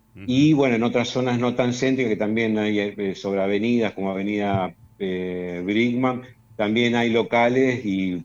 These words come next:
Speaker 2: que todavía se mantienen, que se mantienen vacíos.
Speaker 1: Seguro. Eh, hay cada vez más dificultades para sortear la crisis económica y también hay cierto desconcierto, porque con ese ida y vuelta que hubo con la ley de alquileres, más el D N U,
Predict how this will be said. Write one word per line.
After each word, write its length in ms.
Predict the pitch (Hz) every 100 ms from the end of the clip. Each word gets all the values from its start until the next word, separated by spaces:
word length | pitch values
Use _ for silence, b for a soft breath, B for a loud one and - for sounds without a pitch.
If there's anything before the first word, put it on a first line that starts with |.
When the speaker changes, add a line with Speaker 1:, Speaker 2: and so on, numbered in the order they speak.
| -
Speaker 2:
que 100 | 98
todavía 280 | 82 101 104
se 120 | 104
mantienen, 760 | 101 95 101 101 98 90 87 85 _ _ _ -
que 80 |
se 80 | 92
mantienen 400 | 98 95 107 104
vacíos. 540 | 98 92 90 80 78 _ _
Speaker 1:
Seguro. 420 | 101 98 92 90 B B B B -
Eh, 140 | 123
hay 140 | 139 147
cada 160 | 143
vez 80 | 143
más 140 | 147
dificultades 580 | 151 135 131 139 170 131
para 180 | 120 110
sortear 380 | 131 117 131 131
la 180 | 120 -
crisis 360 | 131 120 127
económica 800 | 135 147 151 151 151 165 170 170
y 140 | 131
también 280 | 110 117 214
hay 80 | 139
cierto 280 | 165 - 127
desconcierto, 840 | 104 - 104 98 160 143 98 90
porque 240 | 82 90 90
con 180 | 98
ese 240 | 113 - 120
ida 140 | 120
y 60 | 117
vuelta 340 | 123 127 120
que 80 | 98
hubo 180 | 123 117
con 80 | 104
la 100 | 101
ley 160 | 117
de 60 | 113
alquileres, 720 | 107 101 113 135 135 120 113
más 200 | 101 98
el 100 | 104
D 80 | 113
N 160 | 107 110
U, 360 | 135 135 131